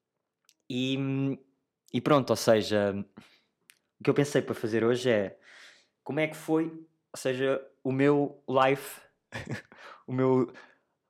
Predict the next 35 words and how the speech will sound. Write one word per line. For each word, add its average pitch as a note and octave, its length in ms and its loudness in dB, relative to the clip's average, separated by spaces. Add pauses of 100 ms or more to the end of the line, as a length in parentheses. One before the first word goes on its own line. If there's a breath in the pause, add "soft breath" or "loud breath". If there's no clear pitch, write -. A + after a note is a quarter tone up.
life C3 300 4
rap B2+ 320 4
de B2 180 0
dois B2+ 180 2
mil B2+ 140 0
e B2 60 2
vinte B2 180 -2
e B2+ 40 0
dois, A2+ 460 -4
porque G#2+ 680 -4 (840)
como G2 160 -6
lá G#2 80 2
está, G#2 220 2
só - 140 0
fiz A2+ 220 0
dois A#2 260 2
episódios A2 460 0
este A2 260 -2
ano A#2 160 0
e C3+ 40 -4
se - 120 -6
calhar B2+ 220 0
tenho B2 200 -4
bué C3+ 340 4
coisas A#2+ 320 0
para A#2 120 -8
dizer. G#2+ 360 -6 (1300 soft breath)
Ah, A2+ 640 4 (880)
e B2+ 60 -4
também C#3+ 260 4
senti C#3+ 340 0
que A#2+ 100 -6
foi C3 220 2
um B2+ 160 4
ano, A2 500 2